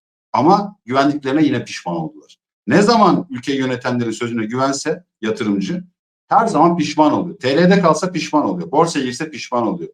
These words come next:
Dolar alsa pişman oluyor. Altın olsa, alsa pişman oluyor. Yani insanlardaki bu hani psikolojik tarafı da değerlendirmek lazım. Neden bu manipülatörlerin peşinden gidiyorlar? Bazen ben de kızıyorum. Çok yayın yapıyorum. Diyorum ki, "Size verebileceğim en iyi tüyo,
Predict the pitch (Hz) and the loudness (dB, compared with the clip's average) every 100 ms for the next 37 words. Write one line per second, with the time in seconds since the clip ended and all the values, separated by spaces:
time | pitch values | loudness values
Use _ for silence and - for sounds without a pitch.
0 | _ _ _ - 247 185 156 - _ - | _ _ _ 0 4 6 4 0 _ -10
1 | _ _ - - - - - 107 - 113 | _ _ -10 -10 -12 -12 -10 -10 -6 -4
2 | 92 107 143 127 147 147 165 107 - - | -4 -6 -4 0 0 0 -2 -4 -6 -6
3 | 110 131 165 127 - 98 - _ _ _ | -6 -6 -8 -12 -10 -10 -10 _ _ _
4 | _ _ 123 156 196 175 - - _ - | _ _ -8 0 2 2 0 -12 _ 2
5 | 147 - 175 190 185 190 190 180 185 180 | 2 4 4 4 4 4 4 4 4 2
6 | - - 135 151 151 _ _ - 156 165 | -8 -2 2 2 0 _ _ -10 0 2
7 | 170 180 160 165 202 - 143 147 147 160 | 4 2 2 4 4 4 4 4 4 4
8 | 180 151 110 110 127 160 185 175 143 139 | 2 2 0 -2 2 4 4 4 2 0
9 | 131 123 120 117 110 110 104 104 98 90 | -2 -2 -2 -2 -6 -8 -4 -4 -2 -2
10 | 90 82 - _ _ _ _ - 113 156 | -2 -2 -6 _ _ _ _ 0 4 6
11 | 180 175 170 190 170 123 113 - 170 180 | 6 6 6 6 4 2 -2 0 2 2
12 | 165 131 123 - 104 98 180 240 202 175 | 2 2 0 -2 -4 -2 -2 0 -2 -6
13 | - 139 175 160 156 151 143 139 151 180 | -10 -2 0 2 4 4 2 2 2 2
14 | - 123 120 - | 0 -2 -2 -2